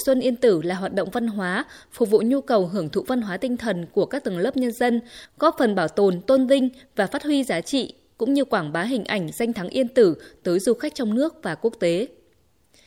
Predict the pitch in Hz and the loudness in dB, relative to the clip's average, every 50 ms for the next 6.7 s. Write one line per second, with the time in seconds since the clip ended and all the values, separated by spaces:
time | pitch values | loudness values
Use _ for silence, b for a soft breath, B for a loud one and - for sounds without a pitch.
0 | b b b b b - - - 220 214 247 269 285 262 240 214 202 196 190 190 | b b b b b -8 -4 -2 0 0 2 2 2 4 2 2 2 0 0 0
1 | 196 175 185 202 208 269 277 269 254 247 240 - 208 - 180 - 269 247 247 233 | -2 -4 -6 -4 0 4 4 4 4 2 -2 -4 -4 -4 -4 -4 -4 -4 -2 -2
2 | 220 185 175 208 262 240 202 190 185 185 180 180 190 - 202 220 254 254 247 233 | 0 0 0 2 0 0 0 -2 -4 -4 -4 -6 -6 -4 0 2 2 2 2 0
3 | B B B B B B - 247 220 208 - - 202 196 190 196 202 - 214 185 | B B B B B B -6 -4 -4 -4 -4 -4 -4 -4 -4 -4 -4 -4 -4 -2
4 | 180 214 240 - 196 160 - - 294 277 240 - - 208 202 180 170 202 240 254 | -2 0 0 0 0 0 -2 -4 -2 -2 0 0 0 0 -2 -2 -2 0 -2 -2
5 | - - - - - 247 240 240 - 220 170 156 190 247 247 233 214 185 180 - | -2 -4 -6 -4 -4 -2 -2 -2 -2 -4 -4 -4 -4 -4 -4 -4 -4 -4 -4 -4
6 | 269 247 254 - 254 - 214 175 143 - - 285 - | -4 -2 -2 -4 -4 -4 -4 -4 -4 -2 -4 -4 -4